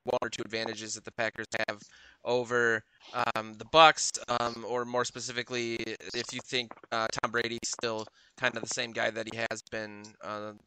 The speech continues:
you know, these last couple of years at least, or, you know, getting, kind of, he always gets it together around this time of year. It seems like he hasn't been, uh, necessarily the same guy,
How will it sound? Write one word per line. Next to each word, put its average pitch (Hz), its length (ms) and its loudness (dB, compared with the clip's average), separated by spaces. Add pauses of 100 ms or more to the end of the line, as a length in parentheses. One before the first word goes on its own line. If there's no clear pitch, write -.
(140)
you 107 80 -16 (100)
know, 104 100 -12 (160)
these 113 180 -10
last 110 220 -2
couple 107 200 -8
of 104 60 -14
years 107 320 -10
at 95 100 -20
least, 98 360 -12
or, 95 280 -12
you 101 100 -20
know, 98 120 -16 (200)
getting, 117 200 -8 (640)
kind 143 140 -4
of, 123 80 -2 (140)
he 151 240 4
always 180 140 6
gets - 260 -6
it - 60 -12 (100)
together 123 320 2
around 107 160 -6
this 110 140 -8
time 104 200 -6
of 95 60 -10
year. 101 180 -6
It 80 80 -12
seems - 260 -10
like 104 140 -4 (540)
he 117 180 -12
hasn't 123 320 -4
been, 120 200 0 (180)
uh, 110 100 -2 (380)
necessarily 113 320 -4
the 107 60 -10
same 110 180 -6
guy, 104 260 -2